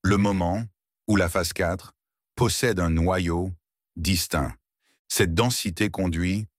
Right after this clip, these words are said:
à la première base de stabilité supérieure, autonome. Ce terme fixe une nouvelle assise. Une stabilité de niveau supérieur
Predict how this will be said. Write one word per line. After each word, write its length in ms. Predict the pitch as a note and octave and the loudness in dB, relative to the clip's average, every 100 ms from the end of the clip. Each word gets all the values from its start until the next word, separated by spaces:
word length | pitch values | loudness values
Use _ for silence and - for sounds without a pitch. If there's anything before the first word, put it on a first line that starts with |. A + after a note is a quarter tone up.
| _ _ _ - | _ _ _ -2
à 80 | F2 | 0
la 120 | D#2+ | 0
première 360 | - G#2+ G2+ | 0 0 0
base 460 | E2 E2 D2+ D2 C#2 _ _ _ _ - | 0 0 0 -2 -8 _ _ _ _ -2
de 80 | |
stabilité 680 | E2+ - G#2 F2+ F#2 F2+ F#2+ | 0 2 0 0 0 0 -2
supérieure, 800 | E2 - F2 F2 D2+ C#2+ C2 C2+ - _ _ _ _ _ _ | -4 -4 -2 -2 0 -2 -4 -6 -14 _ _ _ _ _ _
autonome. 680 | G#2 G2+ G2 E2 C#2 B1+ B1+ - _ _ _ _ - | 0 2 2 0 0 -4 -10 -16 _ _ _ _ -8
Ce 140 | - G#2+ | 0 0
terme 380 | E2 A#2+ A2+ | 2 2 2
fixe 560 | F2+ - G2+ - - - _ _ _ _ - | 0 0 -2 -2 -8 -12 _ _ _ _ 0
une 240 | G#2 F#2+ | 2 4
nouvelle 280 | F#2 F#2+ F#2 | 2 2 0
assise. 640 | D#2+ - - D#2 C2 - - _ _ _ - | 0 -2 -2 -4 -4 -10 -18 _ _ _ -2
Une 160 | A2 F2+ | 0 2
stabilité 920 | - - B2 B2+ A2+ G2 A2 A#2 B2 - _ _ _ - | 0 -2 0 2 0 0 0 0 -2 -8 _ _ _ -6
de 160 | E2+ | 0
niveau 380 | F#2 G2+ A2 A2+ | 2 2 2 0
supérieur 800 | F#2 - F2+ F2+ F2 F2+ G2 A#2 | 0 -2 -2 0 0 0 0 -4